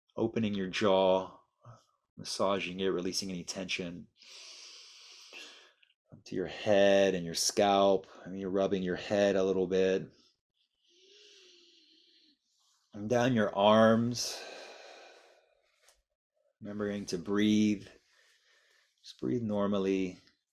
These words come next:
Your arms, rubbing your arms.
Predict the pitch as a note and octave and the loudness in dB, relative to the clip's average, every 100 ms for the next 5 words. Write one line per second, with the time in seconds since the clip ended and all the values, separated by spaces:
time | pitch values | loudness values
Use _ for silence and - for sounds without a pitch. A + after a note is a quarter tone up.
0 | _ _ _ _ _ _ _ _ _ _ | _ _ _ _ _ _ _ _ _ _
1 | _ _ _ _ _ _ _ _ _ _ | _ _ _ _ _ _ _ _ _ _
2 | - - - _ _ _ _ _ _ _ | -20 -20 -20 _ _ _ _ _ _ _
3 | _ _ _ _ _ _ A2 F#2 - G2+ | _ _ _ _ _ _ -14 -10 -4 0
4 | G2+ G2 F#2+ F#2+ G2+ G#2 G2+ F2+ - F#2+ | 2 2 2 0 2 2 2 0 0 0
5 | F#2 F2+ F2+ F2 - - - | 0 -2 -6 -10 -10 -10 -14